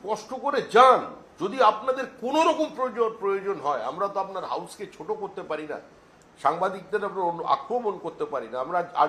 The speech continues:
যাই হোক তো তৃণমূল কংগ্রেস নই, আপনার ক্যামেরা কেড়ে নিতে পারি না। আপনাদের খালি অনুরোধ করছি হাত জোড় করে দলের পক্ষ থেকে, একদম এটা পশ্চিমবঙ্গ বিজেপির পক্ষ থেকে, দয়া করে বাংলা এবং বাঙালির স্বার্থে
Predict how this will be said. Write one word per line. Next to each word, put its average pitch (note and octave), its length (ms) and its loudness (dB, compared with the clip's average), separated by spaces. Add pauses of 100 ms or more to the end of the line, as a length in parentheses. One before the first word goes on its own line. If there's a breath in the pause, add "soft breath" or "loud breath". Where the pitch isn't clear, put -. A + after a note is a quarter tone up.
(120)
যাই F#3 180 -6
হোক F3+ 160 -12
তো E3 60 -10
তৃণমূল F#3 500 -6
কংগ্রেস D3+ 460 -4
নই, D3 160 -4
আপনার C3+ 280 -4
ক্যামেরা C#3 320 -4
কেড়ে C3 240 -8
নিতে B2+ 200 -12
পারি A2 220 -8
না। F#2+ 100 -16 (520 loud breath)
আপনাদের A3 400 2
খালি A#3+ 160 0
অনুরোধ C#4+ 480 2
করছি G#3+ 320 2
হাত E3 140 4 (120)
জোড় F3 140 -4
করে D#3 200 -6
দলের C3 360 -6
পক্ষ - 300 -16
থেকে, - 180 -10
একদম F3+ 340 2
এটা G3+ 220 -2
পশ্চিমবঙ্গ F3 580 -10
বিজেপির D3+ 440 -12
পক্ষ - 260 -18
থেকে, - 220 -20 (600 soft breath)
দয়া B3+ 300 10
করে C3 280 -4 (720)
বাংলা A3 460 8
এবং A#3+ 280 4
বাঙালির G#3+ 460 4
স্বার্থে - 520 -6